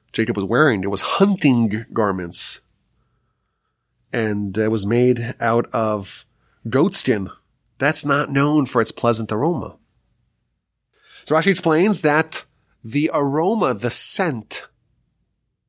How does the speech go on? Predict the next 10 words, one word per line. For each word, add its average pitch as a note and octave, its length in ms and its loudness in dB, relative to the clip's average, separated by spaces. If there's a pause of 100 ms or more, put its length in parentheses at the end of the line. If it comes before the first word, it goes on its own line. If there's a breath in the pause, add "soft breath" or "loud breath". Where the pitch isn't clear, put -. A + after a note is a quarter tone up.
(280)
of - 180 -14
paradise, - 840 -6 (840)
of G#2+ 160 -6
Gan A2 180 0
Eden, A#2 460 -2 (420 loud breath)
of A#2+ 160 -6
the C3+ 100 0
Garden C3 520 2
of C#3 120 0
Eden, C#3+ 460 -2